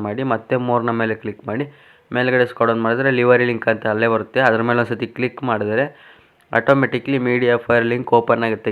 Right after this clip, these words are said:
ಗೆಳೆಯರೆ. ಯಾವುದೇ ರೀತಿ ಈ ಕ-, ಕಷ್ಟ ಏನಿಲ್ಲ, ಬೇಗ ಡೌನ್ಲೋಡ್ ಆಗೋಗುತ್ತೆ ಲಿಂಕು. ಆದರೆ ಸ್ವಲ್ಪ ಲೋಡ್ ಆಗಬೇಕು ಗೆಳೆಯರೆ, ನೀವು ವೆಯ್ಟ್ ಮಾಡಿದ್ರೆ ಅದು ಲೋಡ್ ಆಗುತ್ತೆ. ನೆಟ್ವರ್ಕ್ ಇರೋ ಕಡೆ ಕೂತ್ಕೊಳ್ಳಿ. ನೋಡ್ತಿರ್ಬೋದು ಲೋಡ್ ಆಗಿದ ತಕ್ಷಣ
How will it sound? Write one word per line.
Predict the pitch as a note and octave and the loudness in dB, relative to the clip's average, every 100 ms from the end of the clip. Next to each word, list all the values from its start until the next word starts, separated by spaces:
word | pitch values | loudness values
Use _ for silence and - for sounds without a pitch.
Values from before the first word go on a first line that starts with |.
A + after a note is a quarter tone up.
| G#2 | -2
ಗೆಳೆಯರೆ. | G#2 A#2 C#3+ - - - _ A2 | -2 -2 -6 -10 -20 -20 _ 2
ಯಾವುದೇ | A#2 C3 C#3 C3 | 4 4 4 2
ರೀತಿ | C3+ - C3+ C3+ B2+ A#2+ A#2 | 0 -4 0 2 2 2 2
ಈ | A2+ F#2+ - _ _ - | 0 -2 -16 _ _ -4
ಕ-, | G#2+ G#2+ | -2 -2
ಕಷ್ಟ | G#3+ - C3+ C3 | -4 -2 0 2
ಏನಿಲ್ಲ, | B2 A#2 C3+ B2+ A#2+ | 2 4 4 6 6
ಬೇಗ | B2+ A#2+ | 6 4
ಡೌನ್ಲೋಡ್ | A#2+ A#2 A#2 A2+ | 2 2 0 0
ಆಗೋಗುತ್ತೆ | A2+ A2 G#2+ B2+ B2+ A#2 | 0 -2 0 0 2 0
ಲಿಂಕು. | A#2+ A2+ C3+ D#3 - - - - A#2+ | -4 -4 -4 -6 -12 -20 -18 -2 0
ಆದರೆ | A#2+ B2+ | 2 0
ಸ್ವಲ್ಪ | C3 A#2+ A#2+ A#2 A#2 | 0 2 4 4 6
ಲೋಡ್ | A#2+ B2 A#2 | 6 6 4
ಆಗಬೇಕು | G#2+ G#2+ G#2 A2 | 2 -4 -4 -2
ಗೆಳೆಯರೆ, | A2 A#2+ B2+ | 2 2 0
ನೀವು | A2+ G#2+ | -4 0
ವೆಯ್ಟ್ | A#2 C3 B2+ A#2+ | 2 0 -2 -4
ಮಾಡಿದ್ರೆ | G#2+ A2 B2+ A#2+ | -4 -2 -2 0
ಅದು | A2+ | 0
ಲೋಡ್ | A2 A2+ A2 | 2 2 2
ಆಗುತ್ತೆ. | G#2 G2+ C3+ A#2 | -2 -2 -4 -2
ನೆಟ್ವರ್ಕ್ | G#2 A#2 A#2 A2+ | -2 0 0 -2
ಇರೋ | G#2+ A2 | -4 -4
ಕಡೆ | G#2 G#2+ | -8 -8
ಕೂತ್ಕೊಳ್ಳಿ. | A2 - A2+ B2+ C#3 _ _ - _ G#2 | -12 -6 -4 -4 -6 _ _ -20 _ -2
ನೋಡ್ತಿರ್ಬೋದು | A#2 A#2 A#2+ A2 A#2+ C3 A2+ | -2 0 -2 0 0 0 2
ಲೋಡ್ | A#2 B2+ B2+ | 4 4 4
ಆಗಿದ | A#2+ A#2 - A2+ | 2 0 -6 -4
ತಕ್ಷಣ | G#2+ - B2 | -4 -8 -8